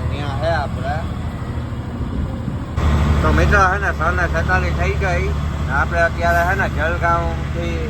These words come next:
એકોતેર કિલોમીટર પહેલા હે ને સુરત હે ને અહીંથી થાય ચારસો ને ચાર કિલોમીટર, મુંબઈ ચારસો ને ઓગણસિત્તેર કિલોમીટર. ને સુરત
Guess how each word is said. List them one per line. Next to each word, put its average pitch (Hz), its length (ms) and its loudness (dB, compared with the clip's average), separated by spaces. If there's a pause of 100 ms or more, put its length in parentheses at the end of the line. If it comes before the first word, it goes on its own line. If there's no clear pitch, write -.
(200)
એકોતેર 165 460 -2
કિલોમીટર 156 520 -4
પહેલા 156 280 0
હે 170 180 -2 (720)
ને 147 80 -2 (120)
સુરત 175 360 0
હે 202 80 0
ને 208 100 -2
અહીંથી 180 300 -2
થાય 180 320 -2
ચારસો 160 420 -2
ને 156 140 -6
ચાર 165 220 -2
કિલોમીટર, 160 600 -4 (140)
મુંબઈ 165 400 -4 (640)
ચારસો 160 400 0
ને 160 200 -4
ઓગણસિત્તેર 175 720 -2
કિલોમીટર. 143 600 -2 (680)
ને 143 80 -4 (120)
સુરત 175 260 -4